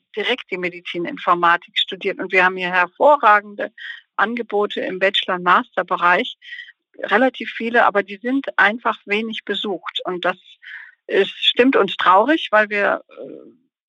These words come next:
wissen, was für eine großartige Karriere junge Menschen in dem Bereich haben können und was für ein interessanter Beruf das ist.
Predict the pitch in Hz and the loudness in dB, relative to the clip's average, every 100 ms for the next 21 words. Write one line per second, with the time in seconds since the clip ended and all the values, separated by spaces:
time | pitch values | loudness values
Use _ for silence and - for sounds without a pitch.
0 | - 208 277 - 208 190 - 190 202 - | -8 -2 -2 0 -4 -4 -4 -2 -2 0
1 | - 190 180 226 233 185 196 - 190 185 | 0 0 0 0 2 0 0 2 2 6
2 | 262 330 240 214 - 185 202 185 185 190 | 6 6 4 -2 -8 -12 -10 -8 -8 -8
3 | - 185 - - - 202 196 185 180 180 | -10 -12 -16 -16 -8 -6 -2 2 2 2
4 | - 180 180 180 185 190 190 185 - 196 | 2 2 2 0 -6 -4 -4 -4 -4 -8
5 | - 208 - - 247 262 180 190 247 - | -6 -6 -6 0 0 0 -4 -6 -10 -6
6 | - 175 - 233 _ | -2 -2 -2 -6 _